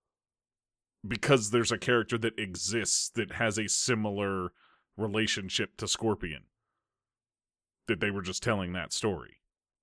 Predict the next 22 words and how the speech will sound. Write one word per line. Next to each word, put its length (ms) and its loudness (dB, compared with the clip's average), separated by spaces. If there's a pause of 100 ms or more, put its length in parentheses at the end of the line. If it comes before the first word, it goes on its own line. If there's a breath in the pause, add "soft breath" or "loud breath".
(600)
And 100 -2
it 60 -4
was 100 -4
confusing 640 0
that 120 -4
they 100 -4
weren't. 280 -8 (800)
So 360 2 (120)
from, 540 -2
I 60 -2
guess, 280 -2
from 200 -6
somebody's 320 0
aspect 340 0
that 140 -10
doesn't 320 2
know 160 -4
that, 260 -4 (1000)
you, 380 0 (680)
it 140 -2
was 120 -4
confusing. 560 -2